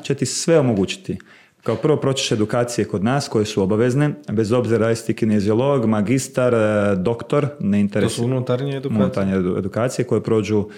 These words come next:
Speaker 1: sa moje strane, ovaj, čisto da znaju na koji način funkcioniramo i kako, koji sustav koristimo, da li za rekreativce, da li za, za profesionalne sportaše. Em,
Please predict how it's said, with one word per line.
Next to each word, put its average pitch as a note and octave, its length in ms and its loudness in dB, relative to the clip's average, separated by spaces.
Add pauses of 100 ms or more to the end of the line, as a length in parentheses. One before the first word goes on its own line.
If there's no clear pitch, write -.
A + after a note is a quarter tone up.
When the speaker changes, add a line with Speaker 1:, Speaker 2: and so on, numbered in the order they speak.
(140)
Speaker 1:
sa G#2 220 -2
moje A2 240 2
strane, B2+ 440 0 (500)
ovaj, A#2+ 420 2
čisto D3 220 -2
da B2 120 2
znaju C3 240 2
na B2 100 2
koji A#2+ 220 -2
način A#2 300 -2
funkcioniramo C3+ 640 0
i B2+ 220 4
kako, A#2+ 600 -2 (340)
koji C3+ 200 -2
sustav A#2+ 380 -2
koristimo, G2 540 -4 (120)
da F2 160 -6
li F#2 80 -4
za F2+ 100 -4
rekreativce, G#2+ 760 -2
da F#2+ 120 0
li F#2 160 0
za, F2+ 600 -6
za F2+ 300 -6
profesionalne F#2 380 -4
sportaše. C#3 560 -4 (760)
Em, A2+ 1000 0